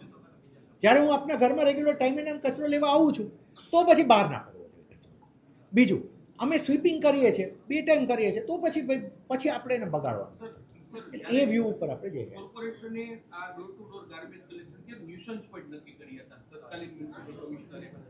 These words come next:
Speaker 1: જી,
Speaker 2: હજી
Speaker 1: ગાર્બેજ.
Speaker 2: એમાં, એમાં કોઈ ફેરફાર નથી થયો. મોટાભાગના ન્યુસન્સ પોઇન્ટ as it is છે અને મોટાભાગના સરકારી આવાસની બહાર આ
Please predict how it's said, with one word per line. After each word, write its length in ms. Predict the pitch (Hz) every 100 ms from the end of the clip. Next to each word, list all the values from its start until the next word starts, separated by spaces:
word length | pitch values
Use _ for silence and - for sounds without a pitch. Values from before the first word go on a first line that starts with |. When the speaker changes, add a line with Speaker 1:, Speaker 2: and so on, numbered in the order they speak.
| - -
Speaker 1:
જી, 120 | 127
Speaker 2:
હજી 140 | 156 127
Speaker 1:
ગાર્બેજ. 320 | 170 175 156
Speaker 2:
એમાં, 280 | - - -
એમાં 420 | 240 254 254 -
કોઈ 380 | 262 269 262 202
ફેરફાર 380 | 208 208 214 170
નથી 220 | 165 -
થયો. 160 | 175 160
મોટાભાગના 500 | 170 233 233 233 233
ન્યુસન્સ 360 | 208 202 226 226
પોઇન્ટ 380 | 233 226 -
as 120 | 233 226
it 120 | 233
is 160 | 185
છે 300 | - - 165 165
અને 100 | -
મોટાભાગના 720 | - - 240 233 240 247 247
સરકારી 520 | - 196 190 240 226
આવાસની 360 | 214 233 - 190
બહાર 240 | 175 208
આ 440 | - 202 202 208